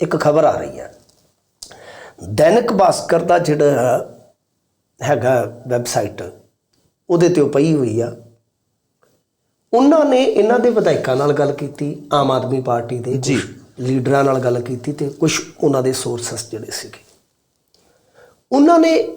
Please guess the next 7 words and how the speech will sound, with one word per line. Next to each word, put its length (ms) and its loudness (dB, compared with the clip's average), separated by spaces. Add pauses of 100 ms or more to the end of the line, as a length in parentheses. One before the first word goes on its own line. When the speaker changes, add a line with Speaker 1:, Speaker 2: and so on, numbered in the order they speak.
(260)
Speaker 1:
ਕਨਕਲੂਡ 580 2
ਕੀ 120 0
ਕੀਤਾ, 400 0
ਉਹ 140 0
ਕਹਿੰਦੇ 360 0
ਆ 140 -2
ਕਿ 400 -2